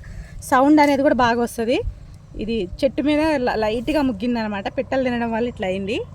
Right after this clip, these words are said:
పక్షులు తిన్నాక మిగిలిన మిగిలిన కానీ ఏమైనా మనకు కనిపిస్తాయేమో చూద్దాం మరి. మన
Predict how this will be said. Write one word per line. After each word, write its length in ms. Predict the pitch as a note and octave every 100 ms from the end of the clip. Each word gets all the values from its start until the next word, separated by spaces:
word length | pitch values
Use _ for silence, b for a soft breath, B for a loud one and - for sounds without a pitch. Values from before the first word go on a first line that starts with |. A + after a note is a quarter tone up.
| - -
పక్షులు 320 | B3 A#3+ D#4 D4
తిన్నాక 320 | C#4 C#4+ D#4+
మిగిలిన 420 | D#4+ B3+ C4+ D#4+
మిగిలిన 260 | - - -
కానీ 300 | F4 - E4+
ఏమైనా 240 | E4+ F4
మనకు 260 | F#4+ F4+ D4+
కనిపిస్తాయేమో 640 | D4 D4 - - F4+ E4 - E4
చూద్దాం 300 | D4+ E4 C#4
మరి. 240 | A#3+ C4 A4+ - - -
మన 120 | -